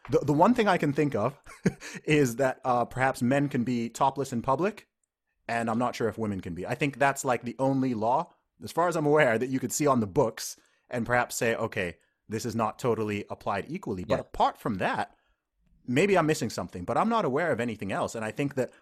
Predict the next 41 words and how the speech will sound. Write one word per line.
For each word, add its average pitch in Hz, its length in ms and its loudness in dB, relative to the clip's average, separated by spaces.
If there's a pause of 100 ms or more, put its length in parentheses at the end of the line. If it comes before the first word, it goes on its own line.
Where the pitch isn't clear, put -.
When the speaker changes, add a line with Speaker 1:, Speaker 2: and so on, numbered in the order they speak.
(120)
Speaker 1:
there 135 200 2
are 135 60 2
so 165 300 2
many 156 220 0
people 143 360 -4
now 92 380 -4 (260)
who 120 160 -2
are 117 160 -2
activist-minded 113 1160 -4 (340)
and 107 200 -8
who 123 200 0
are 110 140 0
social 127 420 -2
justice-minded 107 1000 -4 (220)
who 147 100 -2
want 139 320 -2
to 131 100 -12
fight - 280 -2
for 123 140 -8
some, 143 600 0 (280)
they 139 60 0
want 175 180 0
to - 60 -8
fight 156 260 -2
for 156 100 -4
Speaker 2:
Hmm. 185 140 -4
Speaker 1:
something, 135 600 -4 (440)
and 135 140 2
they're 139 80 2
not 160 200 0
sure 165 180 -2
what 135 200 0
that 123 160 0
is. 151 180 -2
So 120 100 -2
I 117 80 -2
think 151 200 -6
that's 139 180 0
why 131 180 2
you've 120 180 -4
seen 127 300 -2